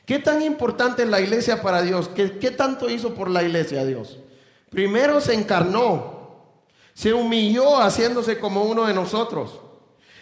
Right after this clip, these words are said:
Segundo, sufrió todo lo que sufrió en la pasión de Cristo, murió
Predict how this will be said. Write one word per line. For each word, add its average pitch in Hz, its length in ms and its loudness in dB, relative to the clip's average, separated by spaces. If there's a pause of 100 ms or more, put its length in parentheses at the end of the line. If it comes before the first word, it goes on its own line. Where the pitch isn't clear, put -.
Segundo, 226 1080 0
sufrió 240 800 0
todo 269 360 2
lo 240 160 2
que 214 140 0
sufrió 214 460 0
en 214 80 0
la 196 160 0
pasión 226 320 -2
de 226 100 0
Cristo, 226 1300 -4
murió 202 640 0